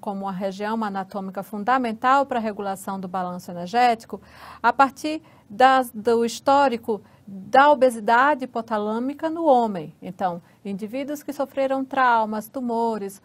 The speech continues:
ou apresentaram doenças inflamatórias ou tiveram manipulação cilu-, cirúrgica na região hipotalâmica, eles,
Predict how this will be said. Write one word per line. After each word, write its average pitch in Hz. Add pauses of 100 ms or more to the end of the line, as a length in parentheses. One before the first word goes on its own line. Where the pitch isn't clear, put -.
(120)
ou 247
apresentaram 233
doenças 254
inflamatórias 240
ou 220
tiveram 226
manipulação 233
cilu-, 262
cirúrgica 262
na 226
região 214
hipotalâmica, 214 (500)
eles, 240